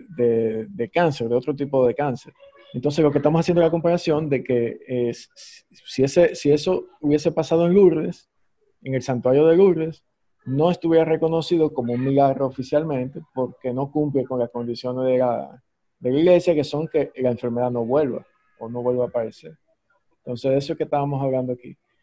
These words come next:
Pero, eh, también es interesantísimo, eh,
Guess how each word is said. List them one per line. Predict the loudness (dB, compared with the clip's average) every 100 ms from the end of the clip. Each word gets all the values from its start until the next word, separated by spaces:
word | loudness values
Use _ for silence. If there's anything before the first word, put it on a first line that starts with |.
| _ _ _ -8 2
Pero, | 4 4 2 -2 -14 _
eh, | 0 2 2
también | 0 0 0
es | 0
interesantísimo, | 2 2 0 -2 -4 -6 -4 -2 -2 -2
eh, | -2 0 0 -2 -6